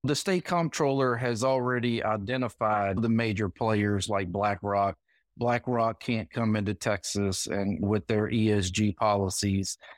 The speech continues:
and, and do any type of business in Texas for that matter. So this is going to get those smaller banks that BlackRock funds with all of their E S G nonsense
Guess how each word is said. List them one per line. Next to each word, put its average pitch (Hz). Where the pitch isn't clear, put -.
and, 107
and 113
do 131
any 143
type 110
of 92
business 95
in 90
Texas 87
for 92
that 104
matter. 85
So 120
this 139
is 117
going 123
to 117
get 117
those 107
smaller 139
banks 104
that 113
BlackRock 113
funds 110
with 113
all 117
of 101
their 131
E 117
S 98
G 104
nonsense 101